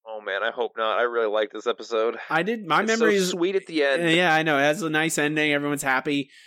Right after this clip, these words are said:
Speaker 2: Um, it was written by Al Jean, which kind of, I think, explains
Speaker 1: Oh, okay.
Speaker 2: the happy, like, the happy ending. Um, but we'll talk about it next week. Um, and I'm sure there's gonna be things over there that we've forgotten, and we're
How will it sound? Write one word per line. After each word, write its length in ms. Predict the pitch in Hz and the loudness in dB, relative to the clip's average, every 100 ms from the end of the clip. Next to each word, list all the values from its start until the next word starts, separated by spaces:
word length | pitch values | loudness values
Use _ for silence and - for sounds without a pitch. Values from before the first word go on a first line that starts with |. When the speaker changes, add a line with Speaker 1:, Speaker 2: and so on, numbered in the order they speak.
| _ - | _ 0
Speaker 2:
Um, 260 | 135 127 127 | 2 2 0
it 100 | 196 | -2
was 180 | 233 202 | 0 -2
written 220 | 254 233 | -2 -2
by 160 | 190 180 | 0 2
Al 180 | 180 165 | 2 0
Jean, 480 | 127 143 110 95 - _ | 0 -2 -2 -6 -16 _
which 280 | 131 131 - | -4 -4 -2
kind 200 | 180 165 | 0 0
of, 100 | 147 127 | 0 0
I 80 | 139 | 0
think, 200 | 156 139 | 0 -2
explains 640 | 127 - 143 143 127 117 | -4 -4 -2 0 0 -4
Speaker 1:
Oh, 40 | 123 | -2
okay. 80 | |
Speaker 2:
the 220 | 120 117 110 | 0 0 0
happy, 440 | 131 120 120 113 | -4 -2 -6 -6
like, 180 | 117 110 _ _ | -6 -6 _ _
the 80 | 123 | -4
happy 360 | 127 127 98 | -4 -6 -8
ending. 320 | 92 92 98 90 - - - - _ | -12 -12 -12 -14 -18 -20 -20 -20 _
Um, 460 | 127 127 110 104 - _ _ _ | 2 2 0 -8 -16 _ _ _
but 220 | - 135 - | -2 0 -2
we'll 560 | 151 139 196 240 240 226 | -8 0 2 4 2 2
talk 240 | 220 190 | 2 2
about 160 | 190 175 | 2 2
it 40 | |
next 220 | 160 151 | 2 0
week. 400 | 147 139 135 - _ _ _ _ | 0 0 -2 -18 _ _ _ _
Um, 480 | 123 123 113 107 101 - _ _ _ _ | 0 0 0 -2 -8 -12 _ _ _ _
and 80 | 139 | 0
I'm 120 | 156 | 0
sure 220 | - 175 | 2 2
there's 220 | 156 151 | 2 2
gonna 120 | 147 139 | 2 -2
be 60 | |
things 260 | 127 139 123 | -2 -4 -2
over 80 | 120 | 0
there 300 | 117 113 117 | 2 2 0
that 160 | 110 107 | 0 -2
we've 140 | 107 | -4
forgotten, 580 | - 104 101 90 104 101 | -4 -4 -2 -2 -6 -6
and 140 | 101 | -6
we're 160 | 101 107 | -6 -8